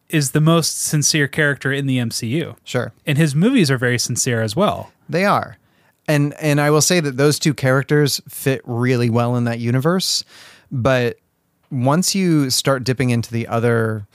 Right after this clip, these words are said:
Speaker 2: heroes, it's not that their movies are necessarily bad, but they, what they said was, "Ah, Iron Man worked really well.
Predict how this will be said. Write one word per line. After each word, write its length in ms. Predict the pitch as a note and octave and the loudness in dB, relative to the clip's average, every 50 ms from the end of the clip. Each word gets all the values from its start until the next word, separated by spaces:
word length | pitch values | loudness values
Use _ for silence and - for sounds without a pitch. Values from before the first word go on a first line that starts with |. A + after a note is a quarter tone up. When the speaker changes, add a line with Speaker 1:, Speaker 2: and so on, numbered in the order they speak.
| _ _ _ _ _ _ _ _ _ _ | _ _ _ _ _ _ _ _ _ _
Speaker 2:
heroes, 640 | - - - F3+ G#3 G#3 D3 A2 G#2 G#2+ A2 A2 - | -18 -6 0 2 4 4 4 4 2 0 -2 -2 -4
it's 220 | - C3 B2 - | -4 -4 -2 0
not 160 | D#3+ F3 F#3+ | 0 0 0
that 100 | F#3 G3 | 0 -2
their 120 | F#3 F3+ E3+ | 0 0 2
movies 280 | D#3 D3 C#3+ C#3 C3+ | 2 2 2 0 0
are 60 | C#3 C3 | 0 0
necessarily 580 | B2 A#2+ - - - - B2+ A#2+ A#2 A2+ A2+ | 0 0 0 0 0 0 0 0 0 0 -2
bad, 480 | A2+ - A2+ G#2+ A2 A#2 C3 D3+ D3+ C#3+ - - - _ _ _ | -4 -4 -4 -2 -2 -2 -2 -2 -4 -6 -10 -16 -20 _ _ _
but 160 | - C3+ B2 | -2 -2 0
they, 160 | A#2+ C#3 C#3 C#3 | 2 0 0 0
what 240 | G2 C3+ C3 B2+ | 0 -2 -2 0
they 120 | G#2+ B2+ A#2+ | 0 0 0
said 320 | - - F3 F3 F3 D3+ | 2 2 2 2 2 2
was, 300 | C3 A#2+ A#2 A2+ A2 - - _ | 0 0 0 0 -2 -4 -8 _
"Ah, 380 | - C#3+ E3+ D#3+ C3 G#2+ G#2 - - | -2 0 2 2 2 0 -2 -4 -6
Iron 260 | - C#3+ F3+ A3 A#3 | -4 -2 0 2 4
Man 220 | G#3+ F#3+ E3+ D3+ C#3 | 4 4 4 4 2
worked 240 | C#3+ C#3+ C3 - | 2 -2 -2 -2
really 240 | C#3 C3 B2+ A#2 A#2 | -2 0 0 0 0
well. 480 | A2+ A#2 C3 C3 A#2 A2+ A2+ A2 A2 | 0 0 0 0 0 0 -2 -6 -8